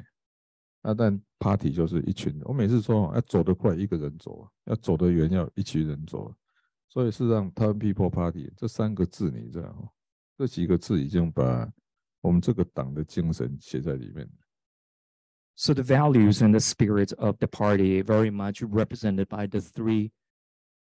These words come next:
Speaker 2: characters or three words that, uh,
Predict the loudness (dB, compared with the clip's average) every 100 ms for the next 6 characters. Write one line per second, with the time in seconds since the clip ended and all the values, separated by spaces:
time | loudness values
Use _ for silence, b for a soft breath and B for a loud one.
0 | -8 -4 -4 -6 -8 -8 -8 -10 -8 -6
1 | -4 0 0 0 -2 -8 -8 -6 -4 -2
2 | -2